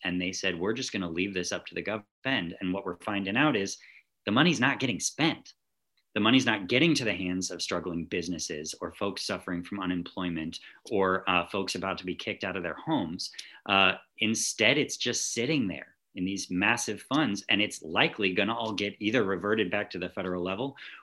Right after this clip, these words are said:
or dumped into, uh, the unemployment trust fund at the end of the year when the cares Act says we lose it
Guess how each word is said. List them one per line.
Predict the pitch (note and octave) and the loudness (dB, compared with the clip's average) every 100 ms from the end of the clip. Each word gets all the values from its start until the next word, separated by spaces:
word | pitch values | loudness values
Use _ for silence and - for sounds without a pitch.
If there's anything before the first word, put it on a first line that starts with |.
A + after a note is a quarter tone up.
| _ | _
or | A#2+ C3 | 4 6
dumped | A2 A2+ A#2 - - | 6 4 2 2 0
into, | G#2 G#2 F#2+ - G2 F#2+ - | 0 2 0 0 0 0 -2
uh, | F2 F2 F2 - | 0 0 0 -4
the | - | -2
unemployment | A2 G#2 F#2 F#2+ F#2 - | 2 2 2 0 -2 -2
trust | A2 A#2+ - | -4 -4 -4
fund | F2 | -6
at | E2 | -4
the | F2 | -6
end | D#2+ | -6
of | D#2+ | -6
the | D#2+ | -4
year | F#2+ C3 F#2 F#2+ | 0 2 2 -2
when | - F2 F2 | -6 -4 -2
the | E2+ | -4
cares | - F#2 G2 | -4 -2 0
Act | F2+ F2+ - | 0 -2 -4
says | - F#2 F2+ - - | -2 -2 -2 -6 -6
we | E2+ F2 | -4 -4
lose | D#2 A#2+ - | 0 0 0
it | C2+ - | -4 -12